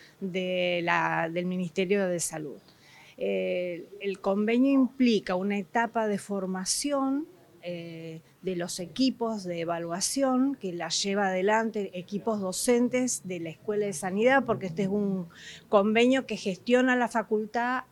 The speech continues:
a través de los equipos docentes de la Escuela Superior de Sanidad, y se trabaja directamente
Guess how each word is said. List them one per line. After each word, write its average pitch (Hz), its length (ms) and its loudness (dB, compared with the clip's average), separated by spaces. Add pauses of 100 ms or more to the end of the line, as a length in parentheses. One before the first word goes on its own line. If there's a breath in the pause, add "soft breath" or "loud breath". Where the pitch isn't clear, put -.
(160)
a 247 240 10
través 220 480 0
de 226 340 2
los 190 140 -2
equipos 208 420 -2
docentes 208 420 0
de 190 60 0
la 185 80 -2
Escuela 208 280 0
Superior 202 420 -4
de 202 80 -4
Sanidad, 269 580 0 (1120 loud breath)
y 277 120 8
se 262 200 4
trabaja 294 540 0
directamente 277 920 0